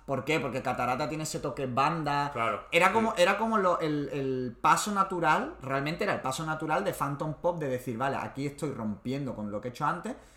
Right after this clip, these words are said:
Speaker 1: con unas instrumentales", eh, prácticamente creo que eran todas, y si no todas, casi todas, producidas por Doc Diamond, por Narco, de Hablando en Plata, eh, pero que no dejan de ser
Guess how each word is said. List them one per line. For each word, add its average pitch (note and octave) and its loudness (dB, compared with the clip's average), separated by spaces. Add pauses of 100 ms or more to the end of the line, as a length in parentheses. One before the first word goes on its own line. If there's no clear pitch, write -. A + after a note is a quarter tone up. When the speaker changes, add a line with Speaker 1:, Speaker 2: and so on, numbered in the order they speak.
(220)
Speaker 1:
con A2+ -8
unas B2+ -2
instrumentales", C3 0 (300)
eh, - -8 (240)
prácticamente C3+ -2
creo B2 -4
que C3 -4
eran C3 -2
todas, C3+ 0
y A#2 -4
si A2+ -8
no A#2 -4
todas, B2+ -2
casi A#2+ -8
todas, C3 -2
producidas G2+ -6
por A2 -6
Doc G2+ -6
Diamond, E3 -2
por E2+ -12
Narco, D#3+ -6 (680)
de A#2+ -4
Hablando A#2+ -2
en G#2+ -4
Plata, C3+ -4 (500)
eh, C3+ -2
pero D3 2
que D3 0
no C#3+ 2
dejan E3 2
de D#3 0
ser E3 2